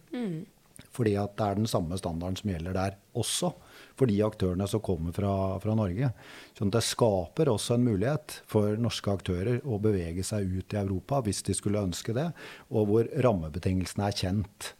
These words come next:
Speaker 2: eh,
Speaker 1: Mm.
Speaker 2: fordi at man har felles spilleregler,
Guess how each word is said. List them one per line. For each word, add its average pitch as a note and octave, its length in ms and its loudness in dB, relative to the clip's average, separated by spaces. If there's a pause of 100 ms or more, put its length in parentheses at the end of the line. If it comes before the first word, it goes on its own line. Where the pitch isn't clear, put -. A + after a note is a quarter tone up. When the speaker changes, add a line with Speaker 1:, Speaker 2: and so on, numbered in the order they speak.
Speaker 2:
eh, G2+ 240 0
Speaker 1:
Mm. F#2+ 260 -2
Speaker 2:
fordi A2 320 2
at - 100 -10
man G#2 160 2
har F#2+ 320 -2
felles F2+ 320 -4
spilleregler, F#2 640 -4